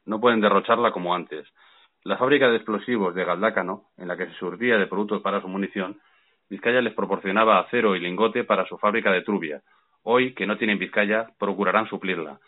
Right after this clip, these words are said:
Cierto es que en los días veintisiete y veintiocho y veintinueve no hubo bombardeos sobre Oviedo. Tal vez intentan importar munición extranjera. Frente a Ribadesella y Avilés ha habido estos días,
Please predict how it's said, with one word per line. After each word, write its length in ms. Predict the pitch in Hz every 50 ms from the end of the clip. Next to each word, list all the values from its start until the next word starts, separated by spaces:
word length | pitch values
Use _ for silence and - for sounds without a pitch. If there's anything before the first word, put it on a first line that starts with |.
| _ _ _ _ _ _ _ _ _
Cierto 360 | - 123 131 127 123 127 120
es 120 | 123 123 107
que 100 | - 117
en 80 | 104 98
los 100 | 95 90
días 200 | 107 120 117 110
veintisiete 440 | 110 98 98 - 120 123 117 120 113
y 60 | 101
veintiocho 440 | 95 92 - - 113 113 107 - 107
y 60 | 92
veintinueve 460 | 90 92 82 - 90 98 104 104 95
no 140 | 95 104 107
hubo 120 | 107 107
bombardeos 440 | 101 98 92 92 90 92 104 107 104
sobre 180 | - 95 90 90
Oviedo. 400 | 87 85 95 92 82 78 71 - _ _ _ _ _ _ _ _ _
Tal 180 | - 107 110
vez 160 | 120 123 123 117
intentan 440 | 104 92 - 107 107 101 117 110
importar 500 | 104 101 98 95 90 87 - 107 107 107 104
munición 380 | 101 98 90 87 - 104 107
extranjera. 580 | 101 - - 90 87 85 - 120 - 73 67 - _ _ _ _ _ _ _ _
Frente 320 | - 98 95 98 95 -
a 40 | 92
Ribadesella 560 | 90 92 92 95 95 95 92 - 120 123 123
y 60 | 117 107
Avilés 400 | 101 92 92 90 104 107 107 - -
ha 60 | -
habido 240 | 107 107 113 110 104
estos 240 | 104 - 98 92 85
días, 240 | 92 104 110 113